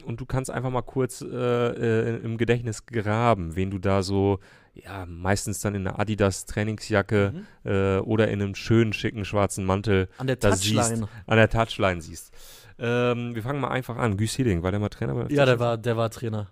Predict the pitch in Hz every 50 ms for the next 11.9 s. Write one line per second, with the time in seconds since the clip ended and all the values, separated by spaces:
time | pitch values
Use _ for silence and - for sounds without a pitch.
0 | _ - 98 95 110 127 - - 127 113 110 - - 113 110 117 123 120 - -
1 | 131 127 127 151 165 165 175 170 170 170 170 170 170 170 160 _ _ _ _ _
2 | _ _ - - - - - - - - - - - - _ _ _ _ _ _
3 | _ _ _ _ - - 147 - - 147 139 - - 160 180 - - 175 165 156
4 | 151 147 139 - - 220 262 - - - - - - - - - 120 131 147 147
5 | 156 156 151 151 - - 151 160 156 151 123 127 127 127 127 135 135 120 120 120
6 | 120 120 120 - - _ _ - - 117 - - 90 85 - - - _ _ -
7 | - - - 127 110 107 - - - - - - 117 - - 143 139 170 180 202
8 | 196 180 156 135 - - 156 185 190 - - - - 175 180 196 175 160 147 156
9 | 170 - - - 117 127 127 127 120 113 - - 123 131 160 - - 156 147 131
10 | 131 123 - - - 120 131 139 160 180 190 180 - 139 135 131 - - 135 131
11 | 120 123 131 135 120 127 113 113 107 127 131 143 165 190 208 220 220